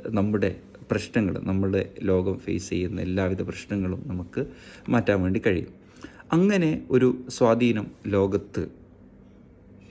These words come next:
നൽകാൻ പറ്റുന്ന, അങ്ങനെ ഒരു പ്രേരണ നൽകാൻ പറ്റുന്ന ഏറ്റവും വലിയൊരു കാര്യം, അല്ലെങ്കിൽ ഏറ്റവും സിമ്പിളായിട്ടുള്ള ഒരു കാര്യം എന്ന് പറയുന്നുള്ളത്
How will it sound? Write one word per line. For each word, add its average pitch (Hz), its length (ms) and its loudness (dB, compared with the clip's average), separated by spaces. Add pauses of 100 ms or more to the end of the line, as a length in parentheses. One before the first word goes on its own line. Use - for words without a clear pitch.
(1000)
നൽകാൻ 127 460 8
പറ്റുന്ന, 90 340 0
അങ്ങനെ 113 280 2
ഒരു 98 220 -2
പ്രേരണ 104 380 4
നൽകാൻ 92 400 0
പറ്റുന്ന - 320 -8
ഏറ്റവും 92 520 -4
വലിയൊരു 90 380 -2 (100)
കാര്യം, 90 320 -4
അല്ലെങ്കിൽ 98 300 -2
ഏറ്റവും 123 600 0 (300)
സിമ്പിളായിട്ടുള്ള 143 720 6
ഒരു 92 180 -2
കാര്യം 92 300 0
എന്ന് 90 140 -2
പറയുന്നുള്ളത് 90 720 -4